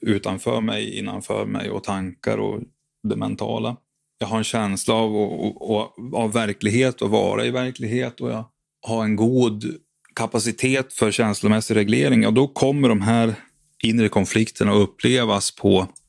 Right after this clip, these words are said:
ett förhållandevis milt sätt. Och drar vi det till sin spets, alltså d-, där jaget har sån liksom låg integritet så att det,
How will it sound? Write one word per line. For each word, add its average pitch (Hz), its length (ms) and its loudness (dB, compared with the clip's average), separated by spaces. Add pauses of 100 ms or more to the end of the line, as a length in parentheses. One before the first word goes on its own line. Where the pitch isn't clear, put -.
(280)
ett - 80 0
förhållandevis 131 1300 2 (320)
milt 123 840 2 (420)
sätt. - 520 -2 (440)
Och 127 120 2
drar 127 280 4
vi 127 100 2
det 123 400 0
till 117 120 -2
sin 123 160 6
spets, - 560 0
alltså 131 260 0
d-, 120 220 0
där 120 340 2 (400)
jaget 123 560 2 (600)
har 104 140 0
sån 120 380 4
liksom 107 260 4
låg 110 360 4
integritet 101 640 0
så - 120 -4
att 92 100 -8
det, 98 220 0